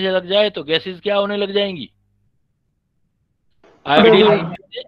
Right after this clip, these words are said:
Speaker 2: बिहेवियर से deviate होने लग जाएगी।
Speaker 1: deviate होने लग जाएंगी। यही तो बोला था, ideally equation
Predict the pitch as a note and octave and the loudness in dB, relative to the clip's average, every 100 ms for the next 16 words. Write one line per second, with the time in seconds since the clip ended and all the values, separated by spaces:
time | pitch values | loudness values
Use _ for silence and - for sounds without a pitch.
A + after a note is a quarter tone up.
0 | - F3 F3 F3 E3+ F#3 E3 D#3+ D#3 D#3+ | -10 -10 -8 -8 -6 -6 -4 -4 -4 -8
1 | D3+ C#3 A#2+ A#2 A#2 B2 A#2+ D3 D#3+ E3 | -10 -12 -14 -14 -8 -6 -6 -8 -8 -8
2 | E3 D#3 D#3+ D#3 D#3 _ _ _ _ _ | -8 -6 -10 -10 -16 _ _ _ _ _
3 | C#3 E3 F3+ F3 G3 G3+ G3+ E3+ F#3 F#3+ | -4 -4 -4 -2 -2 0 0 0 0 -2
4 | F3+ G3 F3+ F#3 | -6 -8 -12 -10